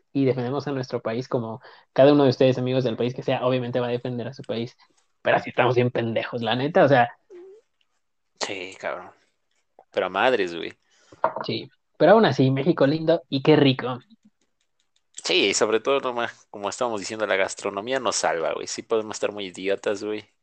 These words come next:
Speaker 2: Podemos ser muy, <laughs> podemos ser muy, ¿cómo se le puede decir a esta madre, güey? Bueno, pues el gobierno es corrupto, ¿no? Corruptos, güey, lo que quieras, güey, pero
Speaker 1: Ah,
Speaker 2: pues ya la
Speaker 1: pues sí,
Speaker 2: gastronomía
Speaker 1: podemos
Speaker 2: nos
Speaker 1: tener
Speaker 2: salva, güey.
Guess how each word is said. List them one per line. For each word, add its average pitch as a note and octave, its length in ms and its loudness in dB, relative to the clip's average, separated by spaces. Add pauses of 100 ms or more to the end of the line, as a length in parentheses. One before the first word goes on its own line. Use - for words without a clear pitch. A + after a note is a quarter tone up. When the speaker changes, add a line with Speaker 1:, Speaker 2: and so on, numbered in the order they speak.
(300)
Speaker 2:
Podemos G#2 320 4
ser A#2+ 200 8
muy, B2+ 360 6 (300)
<laughs> - 340 -6
podemos E3 320 4
ser D3 160 4
muy, C#3+ 200 -2
¿cómo C#3 180 -2
se B2+ 100 0
le G2+ 80 -6
puede A#2 180 0
decir A2 220 -4
a A2 40 4
esta G#2+ 180 -4
madre, G2 340 -2
güey? G#2 260 -12 (680)
Bueno, G#3 160 0
pues - 140 -2
el C#3+ 80 6
gobierno D3 240 6
es C#3 60 2
corrupto, A2+ 420 4
¿no? D#3 140 -4
Corruptos, A2+ 600 2
güey, G2+ 160 -2
lo G2 100 -4
que - 200 -14
quieras, G#2 420 2
güey, - 240 -10 (140)
pero - 320 -8
Speaker 1:
Ah, A3 240 4
Speaker 2:
pues B2+ 100 0
ya D#3+ 160 4
la E3+ 160 2
Speaker 1:
pues A3+ 120 0
sí, - 80 2
Speaker 2:
gastronomía B3+ 500 8
Speaker 1:
podemos - 20 0
Speaker 2:
nos - 120 8
Speaker 1:
tener F#3 200 6
Speaker 2:
salva, - 160 6
güey. F#2 180 -2